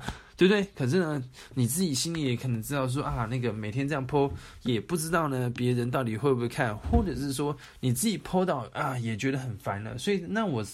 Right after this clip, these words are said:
那时候呢，我在做这个F B直播一百八十天的时候呢，其实也是跟你遇到一样的问题，就是因为我一开始是从F B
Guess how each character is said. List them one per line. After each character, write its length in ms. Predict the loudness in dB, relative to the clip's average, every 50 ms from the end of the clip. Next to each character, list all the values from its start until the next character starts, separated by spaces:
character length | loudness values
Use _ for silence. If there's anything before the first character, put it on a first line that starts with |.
| -4
那 160 | -2 0 0
时 100 | 0 2
候 140 | 2 2 2
呢， 200 | 2 2 0 -2 -4 -6 -12 -18 -18 -18 -6 2
我 160 | 4 4 4
在 160 | 4 2 2
做 180 | 2 2 2 2
这 160 | 2 2 2 2
个 300 | 2 2 2 2 0 -2 -2
F 160 | -2 -2 -2 -2
B 180 | 0 0 0 0
直 280 | 0 -2 -2 -2 -2 0
播 200 | 0 0 0 0
一 140 | 0 -2
百 180 | -4 -2 -4 -2
八 220 | 0 2 2 2
十 140 | 0 -2 -2
天 160 | 0 0 0
的 40 | 0
时 140 | 0 0 0
候 80 | 0 0
呢， 140 | 0 -2 -4 -8 -14 -20 -20 -12
其 140 | -4 -2 0
实 120 | 0 2 0
也 120 | 0 0
是 120 | 0 0
跟 160 | 2 2 2 2
你 60 | 2
遇 100 | 2 2
到 140 | 2 2 0
一 80 | 0 0
样 160 | 0 0 2
的 60 | 2
问 220 | 2 2 2 2
题， 160 | 0 -4 -10 -8
就 140 | -4 -2 -2
是 240 | 0 0 0 -2 -2 -6 -12 _ _ _ _ _ _ _ _ _ _ _ _ -10 -4
因 60 | -2 0
为 80 | 0
我 160 | 2 2 2
一 60 | 2 2
开 160 | 2 2 0
始 120 | 0 0 0
是 100 | 0 0
从 220 | 0 0 -2 -2
F 200 | -2 -4 -4 -2
B 280 | 0 2 2 2 2 0